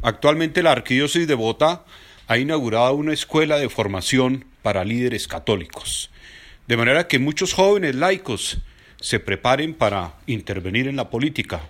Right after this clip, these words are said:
La solución no es retirarse de la política, la solución no es condenar la política,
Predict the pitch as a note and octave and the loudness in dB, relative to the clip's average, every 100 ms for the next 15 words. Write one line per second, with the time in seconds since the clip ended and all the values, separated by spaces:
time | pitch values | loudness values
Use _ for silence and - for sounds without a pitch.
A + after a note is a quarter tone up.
0 | - - - - - - A2 G#2 G#2+ G2+ | -20 -20 -20 -20 -20 -2 0 0 -4 -2
1 | C3+ D3 D3+ C#3+ D3 C#3+ G#2+ A2 A2+ B2+ | 0 2 2 2 0 0 2 2 0 0
2 | G#2+ F#2+ A2+ D3+ D3+ C#3+ D3+ C#3+ - - | 0 0 0 0 0 0 -2 -2 -10 -20
3 | - - G#2+ A2 A#2 A2+ - C#3+ C#3+ D3 | -20 -2 0 2 0 -2 0 0 0 -4
4 | - C3+ A2 G#2 A2+ A#2 A#2 G#2 A2+ B2 | 0 0 2 2 2 0 -2 0 0 0
5 | C3 - C3 | -2 0 -2